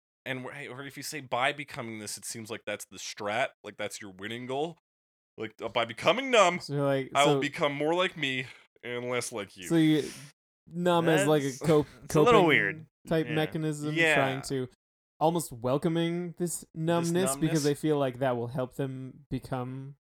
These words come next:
Speaker 2: more of an individual.
Speaker 1: Yeah, and I don't think that's the intention of the, the original lyrics. I think he's saying, "I'm becoming this, the numbness,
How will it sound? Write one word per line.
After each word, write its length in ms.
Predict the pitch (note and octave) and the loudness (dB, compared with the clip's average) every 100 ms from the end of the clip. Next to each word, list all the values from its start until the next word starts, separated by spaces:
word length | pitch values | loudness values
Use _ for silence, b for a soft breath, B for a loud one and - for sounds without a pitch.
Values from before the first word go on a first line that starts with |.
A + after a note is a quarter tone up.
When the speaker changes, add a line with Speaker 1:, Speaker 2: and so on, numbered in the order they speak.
| _ | _
Speaker 2:
more 380 | C3+ C#3 C3 B2+ | -4 0 0 -2
of 140 | B2+ | -4
an 80 | B2 | -4
individual. 640 | C3 A#2 A2 A#2+ C#3 D3 D#3+ A#2+ | -6 -6 -8 -6 -4 -4 -8 -6
Speaker 1:
Yeah, 440 | C3 C3+ A#2 F#2 | -4 -2 -4 -8
and 100 | G2+ | -10
I 120 | A#2+ _ | -10 _
don't 240 | B2+ C3+ C#3 | -8 -8 -12
think 220 | D#3 C3 | -16 -6
that's 220 | A2 G#2+ | -6 -6
the 180 | - G#2+ | -12 -14
intention 500 | G2+ - G2+ - G2+ | -14 -10 -10 -10 -16
of 120 | F2+ | -14
the, 340 | F2+ F2 F2 - _ _ | -12 -12 -12 -16 _ _
the 100 | F#2+ | -16
original 380 | F2+ F2+ F2 F2 | -16 -16 -16 -14
lyrics. 300 | G2+ A2 F2+ | -10 -10 -10
I 40 | G2+ | -14
think 100 | A2+ | -14
he's 120 | G#2+ | -12
saying, 180 | A#2 G2 | -12 -8
"I'm 200 | A2+ C3 | -10 -10
becoming 500 | A#2+ - C3 A2 F#2+ | -14 -12 -10 -10 -8
this, 380 | A2 F#2+ - - _ _ - | -8 -8 -12 -16 _ _ -14
the 80 | G2+ | -8
numbness, 520 | A2 G#2 F2 F#2 - | -8 -8 -10 -12 -12